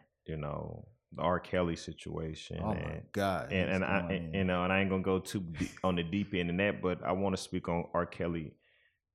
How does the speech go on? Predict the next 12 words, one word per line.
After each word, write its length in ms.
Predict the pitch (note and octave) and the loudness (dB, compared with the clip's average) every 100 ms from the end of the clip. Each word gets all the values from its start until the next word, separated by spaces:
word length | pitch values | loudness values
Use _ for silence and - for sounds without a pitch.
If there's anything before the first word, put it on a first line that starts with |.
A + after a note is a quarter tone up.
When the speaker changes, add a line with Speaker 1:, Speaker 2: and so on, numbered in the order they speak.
| _ _ | _ _
Speaker 1:
himself. 880 | - E2+ E2 - A#2 G#2 D#2 - - - | -2 0 0 4 6 6 4 -4 -12 -6
And 500 | E2 D#2+ D#2 D#2+ D#2+ - _ _ - | -2 -2 -2 -4 -8 -14 _ _ 4
obviously, 760 | G2 G#2 F#2+ - F2 E2 E2+ - _ _ _ _ _ _ - | 6 6 2 0 -2 -2 -2 -10 _ _ _ _ _ _ -8
he 120 | F2 | 0
had 180 | F2+ E2+ | 2 2
a 100 | D#2+ | 0
troubled 640 | - - F#2 G2+ F2 E2 | -6 -2 2 2 2 -2
childhood, 840 | - - G#2 F#2 D#2+ D#2+ D2+ D2 C#2+ - - _ _ _ - | 0 2 4 4 2 0 -2 -2 -4 -6 -16 _ _ _ -8
and 500 | D#2+ D#2+ D#2+ D#2 - _ _ _ _ _ _ _ _ _ _ _ - | -6 -4 -6 -8 -10 _ _ _ _ _ _ _ _ _ _ _ -10
he 180 | F#2+ F#2+ | -4 0
was 220 | F2+ E2+ | 0 2
molested. 800 | E2+ E2+ G#2 A2+ - - - | 2 4 4 2 -2 -8 -10